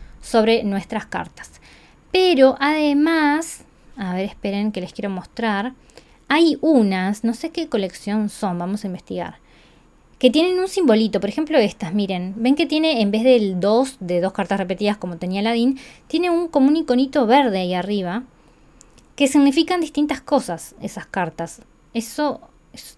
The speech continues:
esta no sé qué significa. Yo todavía no, no investigué del todo. A ver, esta de Maléfica, por ejemplo, tenía como un cosito también. A ver qué significa. Ah, ¿ven? Ahí al lado de la X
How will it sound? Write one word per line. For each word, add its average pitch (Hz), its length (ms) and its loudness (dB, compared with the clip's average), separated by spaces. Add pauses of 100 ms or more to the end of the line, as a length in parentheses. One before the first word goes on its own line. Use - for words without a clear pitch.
esta 254 280 -6
no 254 100 0
sé 254 220 -4
qué - 100 -10
significa. 190 680 -12 (460)
Yo - 140 -14
todavía 320 300 0
no, 208 420 -2
no 190 140 -6
investigué 190 560 -2
del 175 240 -4
todo. 170 340 -4 (480)
A 196 220 0
ver, 190 320 0
esta 262 280 0
de 254 80 2
Maléfica, 220 640 0
por 214 120 -4
ejemplo, 226 320 0
tenía 220 340 -2
como 190 220 -4
un 208 100 -4
cosito 220 460 -8
también. 220 480 -6
A 196 80 -6
ver 196 100 -8
qué 220 100 -10
significa. 220 580 -8 (1600)
Ah, 262 400 6
¿ven? 262 240 6
Ahí 226 180 4
al 233 120 4
lado 254 100 4
de 247 80 4
la 214 140 2
X 262 480 -2